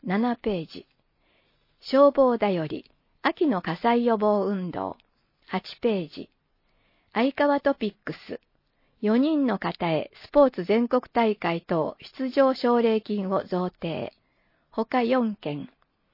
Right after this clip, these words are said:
頑張れエスシー相模原、九ページ、十ページ。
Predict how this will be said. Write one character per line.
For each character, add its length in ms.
頑 300
張 160
れ 240
エ 80
ス 180
シ 260
ー 60
相 260
模 100
原、 340
九 240
ペ 260
ー 60
ジ、 260
十 160
ペ 320
ー 0
ジ。 160